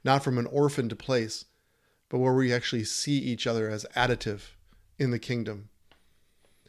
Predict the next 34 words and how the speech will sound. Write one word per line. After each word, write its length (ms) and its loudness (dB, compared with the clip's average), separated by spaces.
And 80 4
we 140 8
can 180 2
value 480 8
the 100 0
birthright, 600 0
what 100 -2
we've 140 0
been 220 -2
born 340 2
into, 580 -2
and 100 4
that 80 8
we 140 6
can 180 0
come 300 -2
in 220 2
low 300 4
with 200 0
forgiveness 680 0
in 80 -2
our 180 -4
hearts 360 -4
and 140 2
actually, 540 2
instead 340 2
of 320 -2
bring 160 4
a 140 2
sword, 640 4
we 80 -2
bring 200 0
a 80 0
kiss. 540 -6